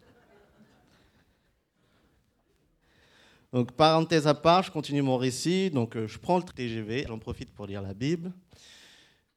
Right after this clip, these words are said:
Euh, c'est absolument génial, sauf que dans mon plan, dans mon i-, imagination, ce que je n'avais pas imaginé, c'est que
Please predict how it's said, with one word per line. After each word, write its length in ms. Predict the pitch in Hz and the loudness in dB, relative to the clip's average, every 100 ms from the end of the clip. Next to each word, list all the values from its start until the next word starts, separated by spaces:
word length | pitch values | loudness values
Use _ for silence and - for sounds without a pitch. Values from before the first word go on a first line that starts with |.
| _ | _
Euh, 1120 | 110 110 104 104 101 101 101 101 98 98 104 104 | -12 -8 -8 -8 -8 -8 -8 -10 -10 -10 -12 -14
c'est 200 | - 113 | -14 -12
absolument 400 | 104 127 123 123 | -6 -4 -2 -4
génial, 480 | 113 107 120 151 170 | -4 -4 -2 -2 -4
sauf 240 | - 131 | -10 -14
que 100 | - 113 117 | -14 -16 -2
dans 200 | 147 180 | 2 2
mon 160 | 185 180 | 2 -2
plan, 260 | 165 165 | -2 0
dans 100 | 139 | 0
mon 160 | 120 120 | 0 0
i-, 300 | 120 107 117 | -2 -4 -6
imagination, 600 | 123 123 110 117 120 143 | -4 -4 -4 -6 -8 -10
ce 80 | 135 | -10
que 80 | 117 | -12
je 80 | 101 | -8
n'avais 300 | 110 104 107 | -6 -6 -8
pas 240 | - 143 | -4 -4
imaginé, 560 | 135 123 107 110 127 147 | -2 -4 -4 -6 -6 -6
c'est 140 | 117 | -10
que 140 | 113 | -14